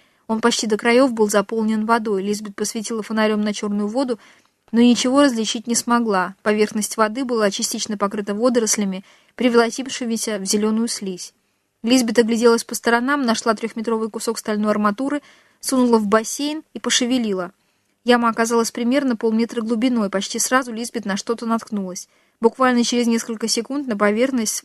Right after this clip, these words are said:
всплыло тело. Сперва показалось лицо, скалящаяся маска смерти и разложения. Лизбет задышала ртом и стала рассматривать лицо в свете фонаря.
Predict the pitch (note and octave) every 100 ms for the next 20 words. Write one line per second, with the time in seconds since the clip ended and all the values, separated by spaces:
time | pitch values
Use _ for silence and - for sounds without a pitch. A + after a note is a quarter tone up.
0 | _ - - A#3 A#3+ B3+ - G#3 F3 F3
1 | _ _ _ - - A#3+ B3 D4 - A3+
2 | A#3 A#3+ - C4 - G3+ F3+ _ _ _
3 | - - A#3+ A#3 A#3 - A3 A3+ G#3+ G#3
4 | A3 G#3 A#3 B3+ - G#3+ G#3+ A3+ A3 G3+
5 | F#3 F3+ F#3 G#3+ G#3 G#3 G#3 G#3 G#3 A3+
6 | G#3+ G#3+ - C4+ B3+ A3+ G#3+ G#3 G3+ -
7 | A#3+ B3+ A#3 G#3+ G#3 - A#3 - A3+ G#3
8 | G3+ G#3+ G#3+ F#3+ F3